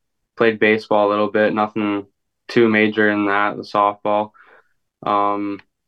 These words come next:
but growing up, I kinda just would go into a sport and would just have a lot of fun and noticed that I was doing pretty well at both. So went into softball a bit more as well there and just kinda continued on doing both, and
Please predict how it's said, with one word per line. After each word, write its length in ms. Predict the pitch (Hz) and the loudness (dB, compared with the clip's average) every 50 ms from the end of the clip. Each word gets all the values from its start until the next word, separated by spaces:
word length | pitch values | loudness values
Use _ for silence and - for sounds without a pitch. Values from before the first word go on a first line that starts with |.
| _ _ _ | _ _ _
but 280 | - 104 101 - - _ - - - _ _ _ _ _ _ - | -4 -4 -4 -4 -8 _ -20 -20 -20 _ _ _ _ _ _ -4
growing 280 | 107 120 120 113 110 | 0 0 2 2 2
up, 180 | 107 110 110 - | 2 0 0 0
I 120 | 113 104 | -4 -4
kinda 280 | - - 107 107 107 104 | -2 -4 -4 -4 -4 -6
just 300 | 104 104 104 - - - _ _ _ _ _ _ _ _ _ _ _ | -6 -8 -10 -10 -16 -20 _ _ _ _ _ _ _ _ _ _ _
would 120 | 117 113 | -4 0
go 220 | 110 117 113 104 117 | 2 2 2 2 2
into 140 | 117 117 110 | 2 2 2
a 40 | |
sport 640 | 110 - - - _ _ _ _ - 107 110 113 101 | 0 -2 -8 -16 _ _ _ _ 2 2 4 2 2
and 220 | 110 107 107 104 - _ _ | 0 -2 -2 -4 -6 _ _
would 160 | 151 151 151 | 0 0 0
just 180 | - - - | -2 -4 -4
have 180 | - 110 110 107 | -2 -2 0 0
a 40 | 110 | 2
lot 140 | 107 107 104 | 0 0 0
of 100 | 104 - | -2 -4
fun 240 | _ 101 101 104 | _ -2 -2 -2
and 200 | 104 104 101 101 - - _ _ _ _ _ _ _ _ _ _ _ _ _ _ _ _ _ _ _ _ _ _ _ _ | -2 -6 -10 -12 -14 -20 _ _ _ _ _ _ _ _ _ _ _ _ _ _ _ _ _ _ _ _ _ _ _ _
noticed 300 | - 117 117 117 117 - | -2 0 0 0 0 0
that 80 | - 117 | 0 0
I 40 | 113 | 0
was 80 | 113 | 0
doing 200 | 107 113 110 110 | 0 -2 -4 -4
pretty 200 | 107 - 113 110 | -2 -2 -2 -2
well 320 | 104 104 101 104 107 107 107 | 0 0 0 0 2 0 0
at 100 | 101 - | -2 -2
both. 300 | 107 101 104 110 113 - | -4 -2 -2 -2 -4 -6
So 300 | - - 104 101 101 - _ _ _ _ - | -6 -4 -4 -4 -4 -6 _ _ _ _ -2
went 140 | 113 110 | 0 0
into 120 | 113 110 104 | 0 0 -2
softball 560 | 104 - 110 110 113 110 - - 110 110 107 | -2 -2 0 0 0 0 -2 -2 0 0 0
a 40 | 104 | 0
bit 180 | - 110 - | -2 -2 -2
more 320 | - 104 104 104 107 110 107 | -2 -2 0 2 2 2 0
as 100 | 104 101 | -2 -2
well 300 | 101 98 101 104 104 101 | -2 -2 0 0 0 -2
there 400 | 101 101 104 107 107 107 104 101 | -2 -2 0 0 0 -2 -2 -4
and 200 | 98 98 95 95 _ _ _ _ - - _ _ _ _ _ _ _ | -6 -8 -10 -12 _ _ _ _ -20 -20 _ _ _ _ _ _ _
just 100 | 113 - | -16 -8
kinda 240 | - 107 107 104 104 | -6 -4 -4 -4 -4
continued 480 | - - 107 104 104 - 110 110 107 104 | -4 -4 -4 -4 -2 0 0 2 2 2
on 220 | 107 107 107 107 | 2 2 0 0
doing 200 | 107 107 107 104 | 0 0 0 0
both, 320 | 101 101 104 107 107 - - | 0 2 0 0 0 -2 -4
and 200 | 104 98 98 | -6 -6 -6